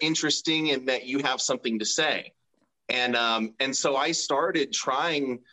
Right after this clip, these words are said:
stand-up at open mics for about a month, and also simultaneously started doing this vlog just because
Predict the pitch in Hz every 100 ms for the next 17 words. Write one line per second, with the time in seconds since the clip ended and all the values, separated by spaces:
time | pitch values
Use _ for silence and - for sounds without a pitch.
0 | _ _ - - 156 170 180 143 127 127
1 | 127 123 135 143 147 143 139 156 - -
2 | 135 127 113 127 113 113 135 170 160 -
3 | 123 120 117 113 - - - 139 196 -
4 | 165 139 131 127 - _ _ - 185 185
5 | 170 180 190 208 - 143 - 165 160 151
6 | 156 160 147 147 - 113 139 156 190 -
7 | 151 170 - 160 - 180 196 160 -